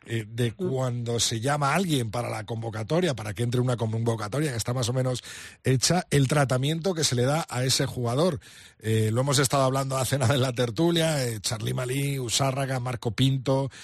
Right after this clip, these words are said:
Speaker 1: eh, Josh Peters,
Speaker 2: Mm.
Speaker 1: eh, entran jugadores nuevos.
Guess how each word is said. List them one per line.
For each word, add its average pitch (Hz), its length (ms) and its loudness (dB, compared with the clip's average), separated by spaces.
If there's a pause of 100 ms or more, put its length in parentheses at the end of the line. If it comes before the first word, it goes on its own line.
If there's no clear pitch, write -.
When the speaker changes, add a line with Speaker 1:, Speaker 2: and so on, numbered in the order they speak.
(180)
Speaker 1:
eh, 104 240 -2
Josh 123 220 2
Peters, 131 560 2
Speaker 2:
Mm. 120 40 0
Speaker 1:
eh, 110 140 -4 (200)
entran 147 360 4
jugadores 139 500 2
nuevos. 151 200 2